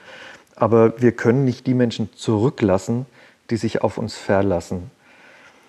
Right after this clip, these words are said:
Ich war zweitausendvierzehn selber in Afghanistan. Ich, äh, arbeite ja als Schauspieler. Ich war da nicht als Soldat. Ich war da in der Truppenbetreuung. Ich habe in Masai Sharif gespielt. Ich habe in Tamesh gespielt. Ich habe damals schon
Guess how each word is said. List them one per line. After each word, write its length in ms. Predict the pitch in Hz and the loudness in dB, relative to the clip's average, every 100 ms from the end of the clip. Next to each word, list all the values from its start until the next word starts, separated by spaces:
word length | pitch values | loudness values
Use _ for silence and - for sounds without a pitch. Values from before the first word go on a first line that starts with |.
| _ | _
Ich 220 | - 120 120 | -8 -2 0
war 140 | 120 | 0
zweitausendvierzehn 800 | - 117 139 127 127 127 - 107 | 2 2 2 0 2 0 2 0
selber 320 | 98 98 139 | 4 4 4
in 80 | 147 | 2
Afghanistan. 800 | 135 - 135 139 143 - 139 139 | 0 0 -2 -2 -6 -6 -4 -4
Ich, 260 | 131 - - | -8 -10 -4
äh, 280 | - 110 110 | -2 0 0
arbeite 380 | - 107 123 113 | 0 2 2 2
ja 100 | 107 | 2
als 140 | 104 | 2
Schauspieler. 520 | - 107 127 - 127 123 | 2 -2 -2 -2 0 0
Ich 140 | - | 0
war 140 | 113 | -2
da 120 | 107 110 | 0 -2
nicht 220 | 113 - | -4 -4
als 140 | 113 | -4
Soldat. 400 | 104 95 104 135 | -2 0 2 0
Ich 300 | 107 - 113 | -2 -8 -4
war 100 | 113 | -2
da 80 | 110 | 0
in 80 | 104 | -2
der 80 | 101 | -4
Truppenbetreuung. 720 | - 151 123 - 117 117 117 | -6 -4 -4 -2 -2 0 -2
Ich 140 | 110 | -4
habe 120 | 120 | -4
in 80 | 123 | -2
Masai 300 | 113 110 113 | -2 0 0
Sharif 400 | 110 117 113 - | 0 -2 -4 -6
gespielt. 380 | 110 - 107 110 | -12 -8 -6 -6
Ich 100 | 110 | -4
habe 140 | 117 | -4
in 100 | 113 | -4
Tamesh 340 | 104 110 107 - | -4 -4 -4 -6
gespielt. 460 | 113 - 107 110 - - - - - _ | -12 -4 -4 -4 -8 -20 -20 -20 -20 _
Ich 160 | - 127 | -6 -4
habe 100 | 123 | 0
damals 380 | 113 113 143 135 | 2 2 2 0
schon 400 | 131 127 127 123 | 0 0 0 -4